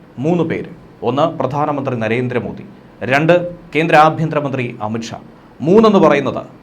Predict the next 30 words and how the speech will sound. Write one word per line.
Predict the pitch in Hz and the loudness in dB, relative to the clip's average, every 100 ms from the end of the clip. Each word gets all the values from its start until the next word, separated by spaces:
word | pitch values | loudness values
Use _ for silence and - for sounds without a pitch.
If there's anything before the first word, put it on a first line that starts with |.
| - | -10
വിശ്വപൗരനും | 127 202 170 160 160 139 147 - | -2 0 2 2 0 -4 -6 -4
കോൺഗ്രസിൻ്റെ | 147 165 175 - 147 143 | -2 0 -2 -4 -6 -4
പ്രമുഖ | 135 147 147 135 | -4 -4 -4 -4
നേതാവും | 131 139 135 104 98 120 | 0 2 2 0 -6 -6
എം | 127 | -2
പിയുമായിട്ടുള്ള | 139 135 120 110 104 98 101 - - | -2 -2 -4 -4 -6 -6 -8 -16 -10
ശശി | 113 - 127 | -10 -10 -10
തരൂരും. | 98 90 76 - - - - - - - | -10 -12 -16 -20 -20 -20 -20 -20 -14 -2
എങ്ങനെയാണ് | 165 226 214 202 | 4 6 6 6
ഈ | 196 | 4
മൂന്ന് | 208 190 | 4 4
പേരുകൾ | 185 175 175 165 - | 4 4 2 0 -4
ചേർന്ന് | 151 151 185 185 156 | 0 2 2 2 2
വരുന്നത് | 156 165 156 - 123 | 2 2 0 -2 -6
എന്ന് | 135 127 | -8 -8
ചോദിച്ചാൽ | 117 127 - - - - - - 113 | -6 -6 -8 -12 -20 -20 -20 -10 0
വളരെ | 147 170 | 2 2
ദീർഘമായ | 160 160 165 156 143 135 127 - - 117 | 4 2 2 2 2 0 -2 -10 -14 -6
ഒരു | 120 113 - - - - 113 | -4 -4 -8 -20 -20 -14 -8
വിഷയം | 113 165 165 | -2 0 2
തന്നെയാണ്. | 156 156 147 156 156 | 2 2 0 0 -2
പക്ഷേ | 160 202 202 - 135 | 0 0 -2 -2 2
ലഘുവായി | 165 165 208 175 160 | 2 4 6 6 6
പറഞ്ഞാൽ | 147 131 110 78 - - - - 117 | 2 2 -2 -4 -12 -20 -20 -12 -2
മോദി | 139 226 226 | 0 2 2
സ്തുതി | 196 180 | 0 0
കൊണ്ട് | 165 160 160 | 2 2 2
ഇതിനു | 165 | 0
മുൻപും | 151 147 143 - - - - | 0 -2 -2 -4 -10 -14 -4
വലിയ | 120 147 | -2 0